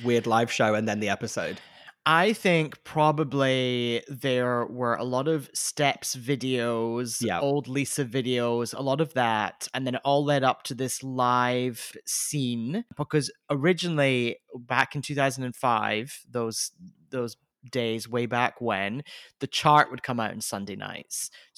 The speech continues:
Speaker 1: Yeah.
Speaker 2: So it's Sunday night live on M T V.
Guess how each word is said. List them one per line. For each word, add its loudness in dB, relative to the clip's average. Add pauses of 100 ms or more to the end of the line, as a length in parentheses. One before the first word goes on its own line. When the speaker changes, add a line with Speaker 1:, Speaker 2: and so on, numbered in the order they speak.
(100)
Speaker 1:
Yeah. 0
Speaker 2:
So 4 (220)
it's -6
Sunday 2
night 4
live 2
on -6
M -4
T -4
V. -6